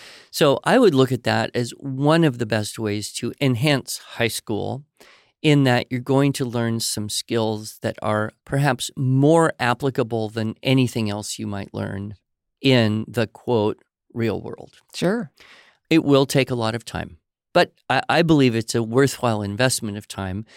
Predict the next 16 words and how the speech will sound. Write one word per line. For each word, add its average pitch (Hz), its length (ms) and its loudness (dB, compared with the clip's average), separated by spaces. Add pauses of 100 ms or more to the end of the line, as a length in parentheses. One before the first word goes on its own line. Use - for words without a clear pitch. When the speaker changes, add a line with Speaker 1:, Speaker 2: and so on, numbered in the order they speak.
(160)
Speaker 1:
So - 160 0
if 131 100 -2
you 147 80 4
have 131 140 0
to 139 80 -2
spend 120 360 0
maybe 110 260 0
a 110 80 0
little 113 280 -4
less 127 320 0
time 113 300 -4
slogging 110 500 -2
through 107 280 -4
a 110 40 -6
physics 113 380 -6
book 107 400 -2